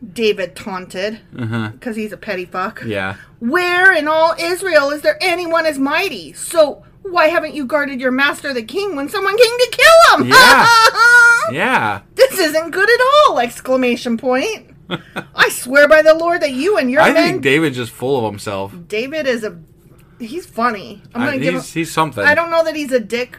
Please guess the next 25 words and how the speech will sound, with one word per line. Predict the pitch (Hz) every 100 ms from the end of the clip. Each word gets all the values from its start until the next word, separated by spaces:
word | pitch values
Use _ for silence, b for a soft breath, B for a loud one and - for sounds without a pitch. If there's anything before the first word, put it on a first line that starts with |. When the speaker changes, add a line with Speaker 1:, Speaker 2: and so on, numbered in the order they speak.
| -
Speaker 1:
quite | - 240 214 240 226
yet, | 214 220 240 226
but | 220 226
he's | 320 339
something. | - 254 240 220 170 -
Speaker 2:
I | 107 110
think | 110 98
he's | 92 82
a |
dick. | 80 80 76 - _
Speaker 1:
He | 302
probably | 330 427 359 254 180
is. | - - 233 _
I | 226
Speaker 2:
Yeah. | 226
Speaker 1:
mean, | 226 220 214 b b b -
that | 240 269
whole | 277 247
getting | 220 233 233 220
pissed | 254 233
off | 220 240
and | 220 196
promising | 254 214 220 233 214
I'm | 202 208
gonna | 208 196